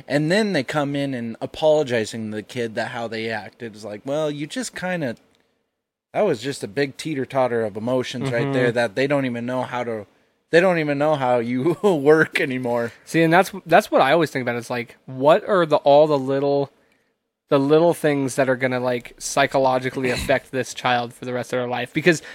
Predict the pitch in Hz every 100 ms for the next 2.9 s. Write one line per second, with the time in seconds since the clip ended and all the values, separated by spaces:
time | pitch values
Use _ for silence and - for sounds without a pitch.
0 | - 220 240 - - 170 190 196 196 151
1 | 139 - - - 143 147 165 190 170 143
2 | 143 151 160 165 - 123 113 110